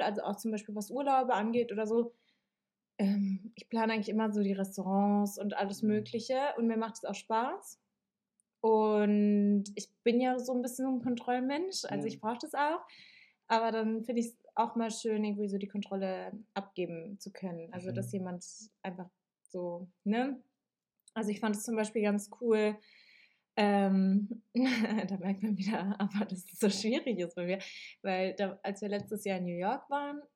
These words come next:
Speaker 1: äh, im Dezember, da hat der Mo dann auch so gesagt, ja, er hat dann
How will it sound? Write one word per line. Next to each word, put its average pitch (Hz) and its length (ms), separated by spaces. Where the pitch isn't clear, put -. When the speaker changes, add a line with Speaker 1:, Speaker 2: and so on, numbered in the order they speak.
Speaker 1:
äh, 202 320
im 196 120
Dezember, 220 720
da 190 520
hat 214 100
der 214 100
Mo 220 180
dann 220 180
auch 214 120
so 226 140
gesagt, 190 380
ja, 196 480
er 196 180
hat 202 240
dann 185 440